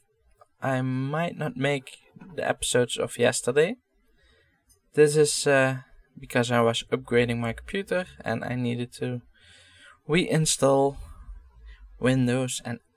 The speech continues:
everything that I had on it, and it took a bit, took a while. So, uh, yesterday I made no videos.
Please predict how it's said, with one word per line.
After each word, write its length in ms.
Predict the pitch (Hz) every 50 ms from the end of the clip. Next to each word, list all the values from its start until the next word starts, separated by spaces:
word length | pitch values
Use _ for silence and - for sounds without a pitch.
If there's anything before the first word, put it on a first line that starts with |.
| _ -
everything 460 | 143 123 117 113 - - 110 110 110
that 160 | 110 113 110
I 140 | 107 110 117
had 280 | 110 120 127 131 131 - -
on 220 | - 156 147 123 -
it, 260 | - 127 127 - - - - - - - -
and 300 | 120 123 120 123 123 -
it 140 | - 123 - _
took 200 | - 120 113 -
a 20 | 117
bit, 160 | - - - - _ _ _ _ _
took 220 | - - - - -
a 60 | 117
while. 280 | 117 117 120 120 123 127
So, 320 | - - 127 127 123 127 - _ _ _ _ - - - - _ _ _ _ _ _ _ _ _ -
uh, 260 | 127 131 131 135 139
yesterday 580 | 139 147 160 170 - - 170 156 165 165 160 -
I 80 | -
made 280 | 139 135 131 127 117 117
no 320 | 123 135 147 156 156 147 - - - - - - -
videos. 600 | 147 147 147 147 147 151 156 151 - - -